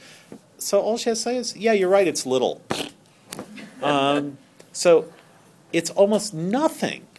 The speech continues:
that she has to do to turn him down. So she's st-, she's about to kill the flea.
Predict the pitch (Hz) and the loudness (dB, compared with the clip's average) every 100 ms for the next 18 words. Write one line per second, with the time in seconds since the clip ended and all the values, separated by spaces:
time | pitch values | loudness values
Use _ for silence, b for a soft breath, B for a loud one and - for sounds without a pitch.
0 | _ _ - 131 - 123 117 101 - 107 | _ _ -6 -4 -4 -2 -2 -2 -4 -8
1 | 98 82 62 101 _ _ _ _ - - | -8 -8 -10 -20 _ _ _ _ -20 -20
2 | - - 131 113 101 95 - - 123 101 | -6 -2 2 2 0 -6 -14 -10 -4 -4
3 | 92 101 85 87 78 64 104 _ _ b | -4 -12 -10 -12 -12 -16 -20 _ _ b
4 | b - - 131 151 - 151 - 143 135 | b -8 -4 -4 -4 -2 -2 -2 -4 0
5 | 131 135 - 139 123 123 - 95 95 131 | 0 0 -2 -2 -2 -2 -4 -6 -4 -8